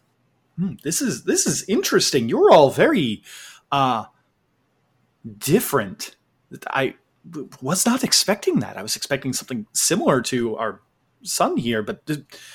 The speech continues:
you," and he kind of points to Sa-, uh, End of Sadness and just kinda goes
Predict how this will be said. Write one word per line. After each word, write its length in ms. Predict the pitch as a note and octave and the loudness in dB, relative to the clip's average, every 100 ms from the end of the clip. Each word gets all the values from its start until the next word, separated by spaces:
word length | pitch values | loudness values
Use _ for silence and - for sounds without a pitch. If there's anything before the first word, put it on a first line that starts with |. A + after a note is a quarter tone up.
| - - _ _ _ _ _ _ _ _ _ _ _ _ _ _ _ _ _ _ _ _ _ _ _ _ _ _ - | -20 -20 _ _ _ _ _ _ _ _ _ _ _ _ _ _ _ _ _ _ _ _ _ _ _ _ _ _ -2
you," 240 | F3+ - - _ _ _ _ _ _ _ _ _ _ _ _ _ _ _ _ - - - - - _ | 0 0 -4 _ _ _ _ _ _ _ _ _ _ _ _ _ _ _ _ -20 -20 -20 -20 -20 _
and 120 | E3+ | 4
he 140 | D#3 F3+ | 4 4
kind 300 | - G3 C4 | 4 6 6
of 200 | D4 - | 4 -4
points 560 | - D#3+ E3 - - - - | 2 2 4 0 -2 -4 -6
to 600 | - C#3 C3 B2+ A#2 G#2+ _ _ _ _ _ _ _ _ _ _ - | 0 2 4 2 0 -4 _ _ _ _ _ _ _ _ _ _ -4
Sa-, 400 | - C3+ C#3+ C#3+ | 0 4 4 4
uh, 280 | C#3+ B2+ A#2+ | 2 2 2
End 160 | D3 C#3+ | 0 -2
of 60 | C#3 | 2
Sadness 500 | C3+ C#3 E3 D#3 - | 6 6 4 0 -2
and 200 | C#3+ B2+ | -4 -2
just 160 | C3 | -2
kinda 160 | D3 C3+ | -2 2
goes 380 | B2+ A#2 A2 | 4 2 -2